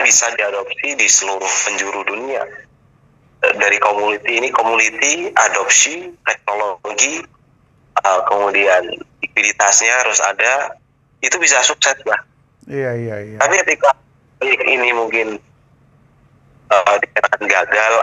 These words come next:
Speaker 1: atau dikatakan tidak sesuai dengan ekspektasi, ya umumnya jadi kripto klasik yang diperjualbelikan.
Speaker 2: Oh, Amsyam Anang punya.
Speaker 1: Iya.
Speaker 2: Iya, iya,
Speaker 1: Eh,
Speaker 2: iya.
Speaker 1: macam apa yang ada, namanya project, Pak.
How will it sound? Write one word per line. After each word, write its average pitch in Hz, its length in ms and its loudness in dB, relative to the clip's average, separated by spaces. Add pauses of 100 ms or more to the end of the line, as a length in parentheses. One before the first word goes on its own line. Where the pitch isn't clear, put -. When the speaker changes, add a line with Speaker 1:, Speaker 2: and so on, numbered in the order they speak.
Speaker 1:
atau 98 300 2
dikatakan 98 720 0
tidak 104 260 2
sesuai 101 380 2
dengan 95 240 0 (100)
ekspektasi, 92 760 0
ya 82 100 2 (1000)
umumnya 107 460 2
jadi 101 300 2
kripto - 340 -4
klasik 123 400 0 (100)
yang 95 220 0
diperjualbelikan. 95 920 0 (200)
Speaker 2:
Oh, 185 1080 -8
Amsyam 160 360 0
Anang 170 360 2
punya. 151 400 0 (1200)
Speaker 1:
Iya. 92 540 2
Speaker 2:
Iya, 135 300 -4
iya, 123 180 -6
Speaker 1:
Eh, - 0 -
Speaker 2:
iya. 95 260 6
Speaker 1:
macam 95 360 2 (500)
apa - 160 -4
yang 98 240 4
ada, 107 240 2 (160)
namanya 113 400 4
project, 123 420 2
Pak. - 180 0